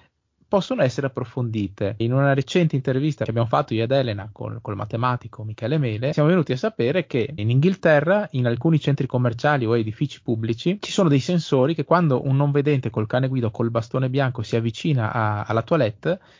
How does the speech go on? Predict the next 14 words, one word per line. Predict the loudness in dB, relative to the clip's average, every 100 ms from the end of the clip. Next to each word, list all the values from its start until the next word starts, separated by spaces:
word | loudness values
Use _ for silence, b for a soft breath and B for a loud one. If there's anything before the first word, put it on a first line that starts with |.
| b b
la | -2
voce | 0 0 -2
esterna | 0 2 2
dice: | -2 -4 -4
"Bagno | -2 0 0 0
per | 0
uomo, | 2 2 2 0
bagno | -4 -4 -6
per | -6
donna". | -2 -2 -2 -6
Tu | -2 0
entri | 2 -2 -6
nel | -6 -4
bagno, | 0 0 2 0 -2